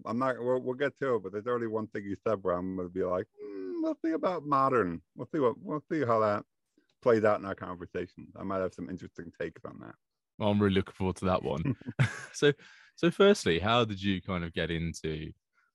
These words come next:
Speaker 2: uh, studying the concept of genocide?
Speaker 1: Uh, high school. Um, to make a pretty long story brief, um, I'm not very good at math. I'm terrible at
Speaker 2: <laughs>
Speaker 1: math. And I always sort of fell into social studies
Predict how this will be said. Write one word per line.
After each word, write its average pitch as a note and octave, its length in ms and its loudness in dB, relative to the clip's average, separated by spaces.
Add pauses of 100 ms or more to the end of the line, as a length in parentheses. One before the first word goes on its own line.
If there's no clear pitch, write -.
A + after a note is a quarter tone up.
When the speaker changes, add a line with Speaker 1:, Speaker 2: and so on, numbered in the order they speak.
(200)
Speaker 2:
uh, D#2+ 100 0
studying D#2+ 720 2
the D#2 60 -4
concept - 540 -8
of - 60 -20
genocide? - 440 -12 (680)
Speaker 1:
Uh, G#2+ 100 -6
high A#2 100 -6
school. - 280 -4 (260)
Um, F#2 640 -4 (1500)
to A#2+ 120 -2
make A#2 320 2
a A#2 160 6 (120)
pretty F#3 220 0
long D3 360 0
story A2 300 -2
brief, F2+ 460 -6 (1040)
um, F2+ 640 -4
I'm G2 160 -4
not G#2+ 160 -2
very A#2+ 140 2
good A2 120 0
at - 60 -6
math. F2+ 260 -6 (560)
I'm E2 200 -8
terrible F#2 360 4
at - 60 2
Speaker 2:
<laughs> - 0 -
Speaker 1:
math. E2+ 260 -8 (680)
And F#2+ 220 2
I G2 260 6
always A2+ 320 6
sort A2 140 4
of - 60 -2
fell G2+ 240 4
into F2 220 -6
social - 280 -4
studies D#2 520 -4